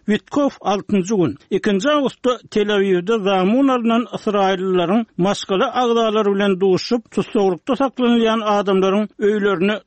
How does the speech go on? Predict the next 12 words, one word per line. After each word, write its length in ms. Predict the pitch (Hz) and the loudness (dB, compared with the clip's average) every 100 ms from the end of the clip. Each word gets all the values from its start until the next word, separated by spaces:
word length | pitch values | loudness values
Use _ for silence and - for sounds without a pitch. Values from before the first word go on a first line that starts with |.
| 170 | -2
dolanmagyny 640 | 196 208 208 190 190 196 214 _ | 0 2 2 2 2 0 -2 _
isleýänligini, 840 | 240 208 - 196 202 202 196 165 110 - | -4 -4 0 0 2 2 2 0 -2 -6
Gazalylaryň 640 | 196 262 269 254 247 233 233 | -2 0 0 -2 -2 0 0
bolsa 320 | 208 165 233 - - | 0 0 -4 -4 -2
munyň 300 | 196 214 247 269 - | 0 0 -2 -8 -4
zorlugyň 540 | 185 208 190 196 247 185 | 0 2 2 0 -2 -2
gaýtadan 540 | 196 190 185 208 269 | -2 -2 -2 0 0
dikeldirmek 600 | 269 - 240 202 220 214 196 | 0 -2 -4 -2 0 2 2
üçin 280 | - 214 208 _ | 0 -2 -2 _
ädim 380 | 190 185 190 269 | -2 0 2 2
boljakdygyny 640 | 240 202 214 - 190 196 202 - | 0 -2 -6 -2 0 0 -2 -2
umyt 280 | 208 285 | 0 0